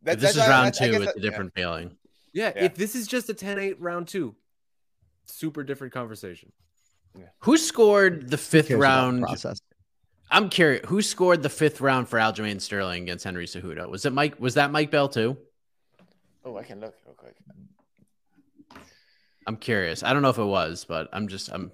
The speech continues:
Speaker 2: I'm throwing that out 'cause that was the other, like, super weird one where, like, in a,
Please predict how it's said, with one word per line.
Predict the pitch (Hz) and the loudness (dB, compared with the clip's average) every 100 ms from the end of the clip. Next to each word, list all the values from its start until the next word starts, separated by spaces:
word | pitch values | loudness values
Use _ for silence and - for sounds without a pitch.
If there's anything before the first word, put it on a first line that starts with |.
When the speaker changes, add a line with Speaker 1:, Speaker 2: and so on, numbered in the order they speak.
| - | -14
Speaker 2:
I'm | 92 | -14
throwing | - 110 104 | -8 -4 -2
that | 92 85 | 0 0
out | 85 | -2
'cause | - | 2
that | 147 | 4
was | 147 | 4
the | 127 | 4
other, | 120 113 | 2 2
like, | 101 92 | 0 -4
super | - 117 - 95 | -4 -6 -6 -6
weird | 87 87 85 | -4 -4 -4
one | 85 87 85 90 _ _ _ _ _ _ | -6 -6 -8 -14 _ _ _ _ _ _
where, | 95 95 | -4 0
like, | 92 92 - - _ _ _ _ _ _ _ _ | 0 -2 -6 -18 _ _ _ _ _ _ _ _
in | 123 120 | 0 2
a, | 110 | 0